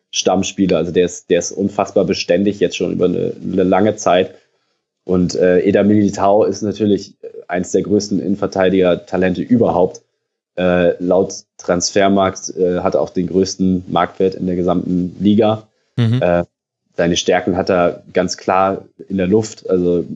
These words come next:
Speaker 1: ist eigentlich, was Kopfbälle angeht, unüberwindbar, obwohl er, glaub ich, selbst nur eins fünfundachtzig groß ist.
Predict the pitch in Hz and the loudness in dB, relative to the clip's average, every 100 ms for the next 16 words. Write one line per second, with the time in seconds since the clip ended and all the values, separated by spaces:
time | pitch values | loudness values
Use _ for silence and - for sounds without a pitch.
0 | - _ - 98 - - 104 98 - - | -16 _ -6 -2 -2 0 0 -2 -2 -4
1 | - 95 - 104 95 98 95 - 113 120 | -2 -6 -2 0 0 2 0 0 0 2
2 | 107 92 113 127 90 82 92 92 92 87 | 2 2 0 2 2 2 0 2 2 0
3 | 85 90 92 - 92 67 92 - 95 87 | 0 0 0 -2 -2 -2 -4 -4 -4 -4
4 | - - - - 90 101 92 95 | -4 -10 -16 -4 0 2 0 -2